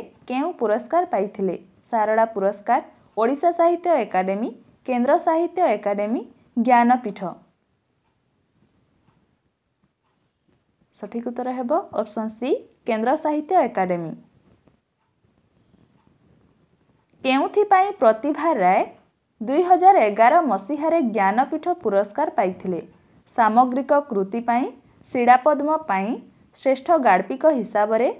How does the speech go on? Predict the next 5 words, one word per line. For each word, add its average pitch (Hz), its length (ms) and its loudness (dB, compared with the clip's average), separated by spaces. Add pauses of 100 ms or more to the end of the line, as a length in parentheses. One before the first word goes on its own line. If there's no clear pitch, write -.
(280)
ଯାଜ୍ଞସେନୀ 294 680 0
ପାଇଁ। 156 280 -6 (4000)
ସଠିକ୍ 254 360 -10
ଉତ୍ତର 269 200 -4
ହେବ 269 220 -4